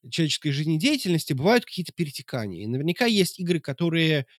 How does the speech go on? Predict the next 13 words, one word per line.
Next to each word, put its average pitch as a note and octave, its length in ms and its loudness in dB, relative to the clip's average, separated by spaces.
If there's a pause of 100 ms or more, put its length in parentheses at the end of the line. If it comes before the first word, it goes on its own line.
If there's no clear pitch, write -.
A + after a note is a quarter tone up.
(160)
делают D#3+ 420 0
и E3+ 80 -6
то, G3 180 4
и C#3+ 60 4
то, B2+ 260 -2
как, - 180 -12
например, A#2+ 360 -10
тот A#2 140 -10
же A#2+ 60 -12
самый A#2+ 260 -6
Quantum C3+ 460 -2
Break D3 300 0 (140)
или C3 520 0